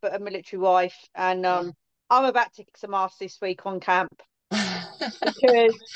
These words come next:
Speaker 2: You go,
Speaker 1: I'm not,
Speaker 2: girl.
Speaker 1: I'm, right, I'm not joking. I've se-, I have seen my arse massively, and Peter's like, "Oh, here she goes again."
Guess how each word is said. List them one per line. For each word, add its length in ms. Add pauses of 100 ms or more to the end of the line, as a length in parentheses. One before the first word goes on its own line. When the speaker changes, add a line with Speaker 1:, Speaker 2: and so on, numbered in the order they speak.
(220)
Speaker 2:
You 140
go, 120
Speaker 1:
I'm 80
not, 100
Speaker 2:
girl. 140
Speaker 1:
I'm, 100 (380)
right, 280
I'm 140
not 180
joking. 640
I've 200
se-, 240
I 160
have 140
seen 260
my 180
arse 300
massively, 540
and 120
Peter's 420
like, 320
"Oh, 160
here 140
she 140
goes 260
again." 340